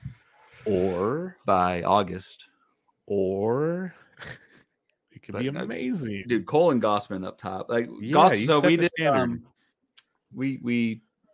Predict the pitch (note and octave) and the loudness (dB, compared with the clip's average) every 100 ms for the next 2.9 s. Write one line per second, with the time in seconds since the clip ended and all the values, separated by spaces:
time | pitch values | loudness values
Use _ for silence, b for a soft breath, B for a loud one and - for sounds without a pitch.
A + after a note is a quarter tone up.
0 | _ A#2+ A#2 A2 B2+ A#2 - A2 G#2+ G2 | _ -4 -4 -4 -4 -4 0 0 0 -4
1 | G2+ G2+ G2 F#2 G2+ - G2+ F#2+ G2 G2+ | -2 -2 -2 0 0 0 -2 -2 -2 -2
2 | F#2+ - G2 F#2 F#2 F#2+ F#2+ G2+ G2 | -2 -2 -6 -2 -2 -2 -2 -2 -2